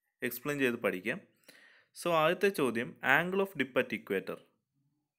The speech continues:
ഓപ്ഷൻസ് നൂറ്റി എൺപത്, തൊണ്ണൂറ്, നൂ-, പൂജ്യം, none of these എന്നിങ്ങനെയായിരുന്നു. So, നമുക്ക് ഡിപ്പ് എന്താണെന്ന് നോക്കാം. ഡിപ്പ് എന്ന് പറയുമ്പോൾ, പറയുമ്പോൾ മാഗ്നറ്റിക്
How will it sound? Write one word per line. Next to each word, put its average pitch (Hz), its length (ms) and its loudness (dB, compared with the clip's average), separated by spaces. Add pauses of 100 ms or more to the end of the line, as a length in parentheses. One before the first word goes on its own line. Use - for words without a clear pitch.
(880)
ഓപ്ഷൻസ് 220 640 0
നൂറ്റി 185 500 -2
എൺപത്, 147 480 0 (180)
തൊണ്ണൂറ്, 139 640 -2
നൂ-, 131 240 -4 (640)
പൂജ്യം, 135 460 0
none 147 260 -4
of 147 140 -4 (100)
these 139 180 -4
എന്നിങ്ങനെയായിരുന്നു. 110 880 -4 (680)
So, 160 100 -6
നമുക്ക് 180 200 -2
ഡിപ്പ് 165 340 -2
എന്താണെന്ന് 143 420 0
നോക്കാം. 107 320 -8 (560)
ഡിപ്പ് 147 280 -2
എന്ന് 214 120 2
പറയുമ്പോൾ, 135 640 -2
പറയുമ്പോൾ 123 500 0
മാഗ്നറ്റിക് 151 540 0